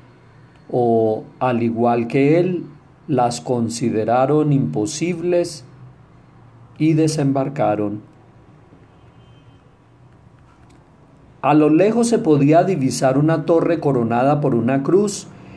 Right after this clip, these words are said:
que el joven supuso era el lugar de su destino, la parroquia San José. Así que con firmeza, apurado y con el corazón casi en la boca, deshizo cada paso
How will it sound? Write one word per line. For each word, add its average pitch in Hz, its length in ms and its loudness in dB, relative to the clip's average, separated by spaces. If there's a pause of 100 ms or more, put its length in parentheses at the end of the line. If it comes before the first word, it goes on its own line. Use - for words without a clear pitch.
(180)
que 151 220 4
el 147 140 4
joven 185 360 2
supuso 180 680 0
era 139 240 2
el 147 120 4
lugar 120 420 2
de 143 100 0
su 123 220 0
destino, 107 640 -2 (680)
la 117 180 0
parroquia 139 520 0
San 135 240 -4
José. 107 440 -4 (1800)
Así 131 260 -4
que 143 180 -2
con 147 200 0
firmeza, 147 1080 -2 (100)
apurado 143 880 2
y 160 120 2
con 131 200 -2
el 113 180 -2
corazón 123 600 0
casi 160 460 0
en 151 120 2
la 120 100 2
boca, 160 520 0 (480)
deshizo 120 600 -2
cada 135 420 2
paso 147 580 2